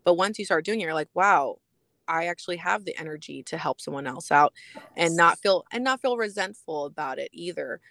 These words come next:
Speaker 1: Because I
Speaker 2: Mm-hmm.
Speaker 1: think it, it's easy to give, give, give. And then when you realize, "Wow, I haven't received anything," well, now I'm kind of sad about that. And, and,
Speaker 2: Right.
Speaker 1: you know, <laughs> why
Speaker 2: Yeah.
Speaker 1: has that not happened? But it's
Speaker 2: Mm-hmm.
Speaker 1: just been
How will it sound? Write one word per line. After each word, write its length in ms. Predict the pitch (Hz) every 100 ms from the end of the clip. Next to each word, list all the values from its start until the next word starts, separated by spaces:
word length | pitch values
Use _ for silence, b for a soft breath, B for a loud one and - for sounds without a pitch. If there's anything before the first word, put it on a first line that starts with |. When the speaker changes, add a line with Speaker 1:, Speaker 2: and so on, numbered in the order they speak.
| b b
Speaker 1:
Because 240 | 185 180 180
I 100 | 165
Speaker 2:
Mm-hmm. 60 |
Speaker 1:
think 200 | 170 180
it, 160 | 170 147
it's 280 | - 165 -
easy 280 | 180 175 170
to 520 | 160 - 160 156 151 -
give, 220 | 170 165
give, 200 | 160 151
give. 400 | - 202 165 165 -
And 140 | 160
then 100 | 156
when 100 | 156 151
you 100 | 151
realize, 240 | 151 151
"Wow, 180 | 185 185
I 60 | 160
haven't 420 | 165 151 151 - _ -
received 480 | 147 - 269 269 190
anything," 580 | 160 160 156 156 160 - _ _ _ _ _ -
well, 100 | 151
now 180 | 151 143
I'm 80 | 156
kind 200 | 160 156
of 80 |
sad 220 | - 226 277
about 280 | - 139
that. 220 | - 107 -
And, 220 | 240 214
and, 0 |
Speaker 2:
Right. 460 | 220 220 214 196
Speaker 1:
you 60 | 214
know, 200 | 247 214 -
<laughs> 180 | - -
why 160 | 208 208
Speaker 2:
Yeah. 60 | 220
Speaker 1:
has 60 |
that 120 | 214 208
not 140 | 202
happened? 440 | 226 294 214 190 185
But 180 | 175 165 _ _ _ -
it's 180 | 185 160
Speaker 2:
Mm-hmm. 80 |
Speaker 1:
just 220 | 160 175 160
been 280 | 185 180